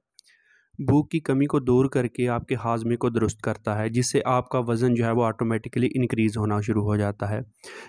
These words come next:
इसमें वाफर मकदार में हूद पैदा करने और रंग को सुरह और सफ़ेद कर देने वाली चीज़ें भी इसमें शामिल की गई हैं। ये चीज़ें जब आप, ये कैप्सूल जब आप खाते हैं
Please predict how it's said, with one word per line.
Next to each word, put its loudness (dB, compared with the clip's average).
इसमें 4
वाफर 2
मकदार 0
में 4
हूद 2
पैदा 0
करने 0
और 2
रंग 2
को 2
सुरह 2
और 2
सफ़ेद -2
कर -2
देने -2
वाली -2
चीज़ें 2
भी 0
इसमें 0
शामिल 0
की 0
गई 0
हैं। -8
ये 8
चीज़ें 2
जब 2
आप, 2
ये 2
कैप्सूल 2
जब 4
आप 2
खाते 0
हैं -4